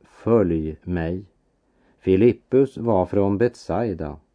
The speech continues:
från samma stad som Andreas och Petrus. Filippus träffade Natanael och sade till honom: "Vi har funnit honom som det står om i Mose lag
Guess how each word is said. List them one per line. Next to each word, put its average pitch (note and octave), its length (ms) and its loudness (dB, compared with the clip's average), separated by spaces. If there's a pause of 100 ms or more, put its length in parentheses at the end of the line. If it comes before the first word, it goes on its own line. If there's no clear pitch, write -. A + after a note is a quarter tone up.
(120)
från F#2+ 440 4
samma B2 420 -2
stad F2+ 440 -2
som F#2+ 360 -2
Andreas G2 840 -2 (100)
och D#2+ 280 -8
Petrus. G#2 680 -8 (920)
Filippus A#2+ 800 2 (160)
träffade G2+ 520 2
Natanael G#2+ 800 0 (100)
och A#2+ 160 -4
sade G2+ 440 0
till F#2+ 180 0
honom: E2 520 -2 (440)
"Vi F#2 160 -2
har G2+ 140 2
funnit G#2+ 580 2
honom G#2+ 840 -2
som A#2 220 0
det C3 140 4
står G#2+ 600 0
om F#2+ 280 0
i A2+ 140 0
Mose G2 520 -2
lag G2+ 440 -4